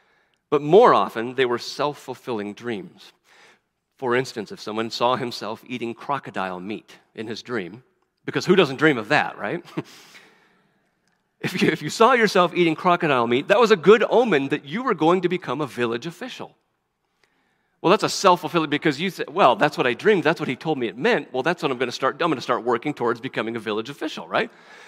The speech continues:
And then I'm gonna tell everybody else around me, 'The wise men told me that this dream meant I'm gonna be a village official.'" Well, if they told you that, we believe it. Let's, you know. And so suddenly, that, it's not the work of the gods. It was just, hey, it was the power of suggestion, <laughs> right?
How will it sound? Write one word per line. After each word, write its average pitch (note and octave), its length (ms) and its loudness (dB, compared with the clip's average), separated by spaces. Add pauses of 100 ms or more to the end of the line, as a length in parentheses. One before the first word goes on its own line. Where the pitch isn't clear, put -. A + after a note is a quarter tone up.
(140)
And F3 80 4
then F#3 80 8
I'm F3 80 4
gonna E3 140 4
tell F3 180 2
everybody D#3+ 300 4
else D#3 180 -2
around G3 300 -2
me, C3 80 0
'The A#2+ 100 -8
wise D#3+ 380 0
men A2 180 -4
told A#2+ 180 -4
me D#3+ 100 0
that B2 200 -4
this G#3 180 -2
dream A2 300 -2
meant D3+ 240 -2
I'm G3 160 0
gonna B2+ 140 0
be C3+ 100 -4
a C3+ 80 -2
village C#3+ 240 -4
official.'" - 420 -14 (440)
Well, G2+ 140 -4
if F#2 100 -14
they - 120 -4
told A#2+ 260 -6
you G#2 80 -12
that, B2 260 -8
we D3 100 -2
believe B2+ 300 -4
it. G3+ 100 -4
Let's, D3 360 -4
you C#3 80 -4
know. C3 220 -2 (360)
And G#3 140 4
so G3 160 4
suddenly, F#3+ 380 4
that, B2+ 280 -6 (360)
it's B2+ 220 -8
not E3 160 2
the B2+ 80 0
work D3 220 2
of A#2+ 100 -2
the A2 80 -10
gods. D#3 580 0 (180)
It D#3 80 -6
was D3 140 -6
just, D#3 180 -8 (520)
hey, E3+ 140 -10
it G2+ 140 -12
was G#2+ 120 -10
the G2+ 120 -18
power C3 300 -2
of C#3+ 100 -2
suggestion, - 560 -10
<laughs> - 60 -18
right? A#2+ 260 -4